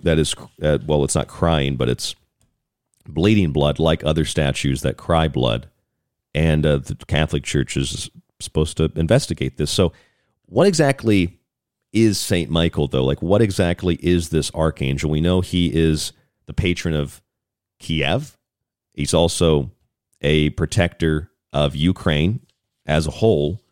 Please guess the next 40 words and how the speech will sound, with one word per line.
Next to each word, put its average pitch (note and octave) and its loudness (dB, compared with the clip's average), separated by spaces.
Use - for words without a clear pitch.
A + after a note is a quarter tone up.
And, E2 2
uh, D#2 4
these F#2+ 2
are, F#2 2
by F2 0
the E2+ 2
way, E2 2
not E2 0
my D#2+ 2
opinions. D2+ 0
This D#2+ -2
is D#2+ -2
all D#2+ 2
easily F2 2
checkable. F#2 -2
Saint E2 -2
Michael F2+ 2
the F2 4
Archangel D#2+ 2
is D2+ -2
the C#2 -2
patron G#2 0
saint F2 0
of F#2+ -8
Kiev C#2+ 0
and D2+ 0
is D#2+ 0
also E2 2
at E2 0
the - -4
center F2 0
of D2+ 0
the D#2+ -4
coat E2 0
of D#2+ -4
arms D#2 0
of C#2+ -2
the D2 -2
Ukrainian D2 0
capital. E2+ -2